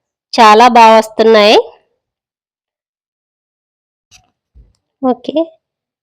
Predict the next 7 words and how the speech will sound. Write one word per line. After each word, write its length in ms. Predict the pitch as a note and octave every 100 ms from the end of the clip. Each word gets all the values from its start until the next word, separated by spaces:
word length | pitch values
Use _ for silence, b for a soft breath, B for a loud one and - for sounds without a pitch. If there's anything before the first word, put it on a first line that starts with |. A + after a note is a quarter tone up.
| _ _ -
పిండిలా 520 | A3+ A3 G#3+ G3+ G#3+ D#4+ F#4+ _ _ _ _ _ _ G#3
దగ్గరికి 600 | G3+ F#3 F#3+ G#3+ A3+ G#3+
అవ్వే 300 | G3 G3 G3
వరకు 340 | F#3+ F#3 G3+ G3+
మనం 300 | G3 G3 F#3+
దగ్గరుండి 640 | F#3 F3 F#3 G#3 G#3 G3 G3+
చేసుకోవాలండి. 920 | G3+ F#3+ F#3+ - F#3 F#3 F3+ F3+ F#3